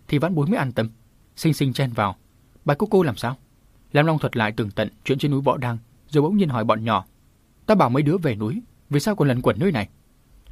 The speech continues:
Miên Miên giở môi đáp: "Tụi cháu về đến nơi thì Thượng Cửu Đại, Tỳ Cửu Đại và Dược lão gia đã đi rồi, coi như chạy một chuyến công toi." Lam Long xoa đầu Miên Miên:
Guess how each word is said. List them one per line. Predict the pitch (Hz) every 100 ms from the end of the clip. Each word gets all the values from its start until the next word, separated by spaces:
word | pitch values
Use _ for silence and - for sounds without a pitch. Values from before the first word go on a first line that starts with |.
| - - -
Miên | 156 147
Miên | 143 135
giở | 135 107
môi | 110 113
đáp: | 131 - _ _ _ _ -
"Tụi | 151
cháu | 151 202
về | 143
đến | 117 156
nơi | 123 123 - _ -
thì | 160
Thượng | 151 151
Cửu | 135 120
Đại, | 113 117
Tỳ | -
Cửu | 123 117
Đại | 113 95 _ _ _ -
và | 143
Dược | 131 113
lão | 143
gia | 165 139
đã |
đi | 175 147
rồi, | 110 95 _ _ _ _
coi | 190
như | 190
chạy | 165 131
một | 123
chuyến | - 131
công | 240 123
toi." | 107 117 - _ _ _ - -
Lam | 143
Long | 151 139
xoa | 156
đầu | 143 101
Miên | 123 113
Miên: | 113